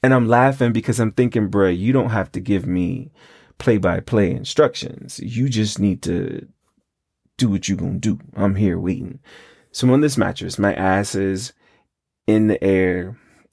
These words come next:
already lubed up. I feel him kneel down on this mattress,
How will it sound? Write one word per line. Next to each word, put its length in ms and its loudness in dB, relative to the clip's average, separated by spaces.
already 400 2
lubed 360 -4
up. 320 -6
I 80 0
feel 480 2
him 520 0
kneel 300 4
down 380 4
on 160 2
this 220 -2
mattress, 880 -4